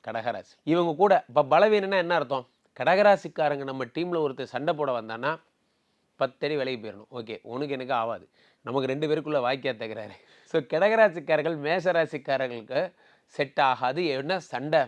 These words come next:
பலவீனம் அவங்க. அல்லது எமோஷனலி கனெக்ட் ஆயிருப்பாங்க. பார்த்தீங்கன்னா, நம்ம ஒய்ஃபோட தம்பியா இருப்பாரு. அவரை நம்ம கடையிலேயே போட்டிருப்போம். திட்டணும்னு தோணும், ஆனா திட்ட முடியாது. திட்டினா அடுத்த ஃபோனு ஒய்ஃபுக்கு ஃபோன் பண்ணி சொல்லிடுவார். வீட்டுக்கு போனா சாப்பாடு கட் ஆயிரும்.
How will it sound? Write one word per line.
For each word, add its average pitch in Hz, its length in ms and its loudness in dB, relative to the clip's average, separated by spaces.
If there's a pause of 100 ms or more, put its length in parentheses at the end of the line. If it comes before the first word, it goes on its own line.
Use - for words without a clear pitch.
(160)
பலவீனம் 135 500 6
அவங்க. 92 300 -16 (180)
அல்லது 208 320 6
எமோஷனலி 214 600 2
கனெக்ட் 156 320 -4
ஆயிருப்பாங்க. 95 380 -4 (580)
பார்த்தீங்கன்னா, 127 320 -6
நம்ம 123 300 -10 (280)
ஒய்ஃபோட 127 420 0 (100)
தம்பியா 120 280 -8
இருப்பாரு. 101 280 -16 (500)
அவரை 160 320 4
நம்ம 143 160 -2
கடையிலேயே 143 400 -2
போட்டிருப்போம். 101 480 -16 (440)
திட்டணும்னு 220 600 2
தோணும், 220 280 6
ஆனா 208 160 4
திட்ட 160 280 0
முடியாது. 110 280 -8 (140)
திட்டினா 180 220 0
அடுத்த 180 420 6
ஃபோனு 185 260 -6 (260)
ஒய்ஃபுக்கு 139 360 0
ஃபோன் 131 160 -4
பண்ணி 120 160 -8 (100)
சொல்லிடுவார். 98 280 -10 (160)
வீட்டுக்கு 135 340 -4
போனா 143 200 -6
சாப்பாடு 127 400 -4
கட் 98 220 -14
ஆயிரும். - 280 -20